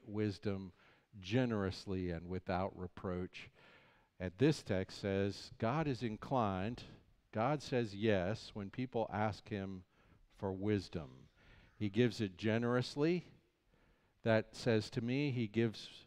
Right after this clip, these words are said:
more wisdom than we know we need. And he does it without reproach, no questions asked. He doesn't say, "Well,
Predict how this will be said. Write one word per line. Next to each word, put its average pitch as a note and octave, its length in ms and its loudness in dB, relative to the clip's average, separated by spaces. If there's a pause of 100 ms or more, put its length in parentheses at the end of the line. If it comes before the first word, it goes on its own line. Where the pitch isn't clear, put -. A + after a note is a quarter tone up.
(140)
more A#2+ 380 4
wisdom C3 580 4
than G#2 380 2
we C3 260 2
know B2 240 4
we A#2 260 0
need. F#2 540 -2 (1500)
And G#2+ 120 2
he A2 120 2
does C#3 260 4
it D3+ 120 0
without B2+ 440 2
reproach, C3 640 -2
no B2+ 160 0
questions C#3 640 -2
asked. A#2+ 480 4
He A2+ 80 0
doesn't C#3+ 260 2
say, C#3 240 2
"Well, D#3 640 6